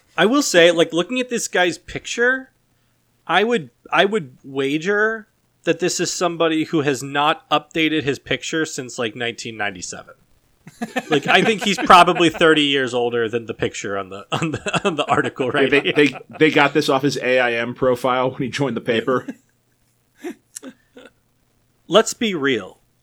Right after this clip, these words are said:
Speaker 1: This was never about the kids. This was
Speaker 2: Ooh.
Speaker 1: never about serving historically underserved city neighborhoods like North and South Linden. This was just an attempt to sugarcoat the hard-to-swallow pill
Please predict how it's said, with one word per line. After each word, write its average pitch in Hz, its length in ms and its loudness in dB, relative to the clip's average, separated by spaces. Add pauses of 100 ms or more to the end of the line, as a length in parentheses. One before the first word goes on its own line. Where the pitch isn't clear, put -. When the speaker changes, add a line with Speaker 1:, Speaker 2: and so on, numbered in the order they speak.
Speaker 1:
This 214 220 0
was 214 160 0
never 147 340 0
about 120 280 0
the 104 60 -12
kids. - 520 -12 (400)
This 180 220 -4
was 151 180 -2
Speaker 2:
Ooh. 147 40 -8
Speaker 1:
never 151 360 0
about 127 260 -2
serving 139 460 -4
historically 147 680 -4
underserved 135 640 -6
city 123 280 -8
neighborhoods 113 640 -10
like 107 220 -12
North 120 240 -10
and 110 100 -18
South - 300 -8
Linden. 107 260 -14 (1300)
This 175 200 -4
was 233 160 -2
just 160 320 0
an 165 80 -6
attempt 131 400 -4
to 123 60 -10
sugarcoat 143 720 -4
the 104 80 -12
hard-to-swallow 151 880 -2
pill 101 400 -8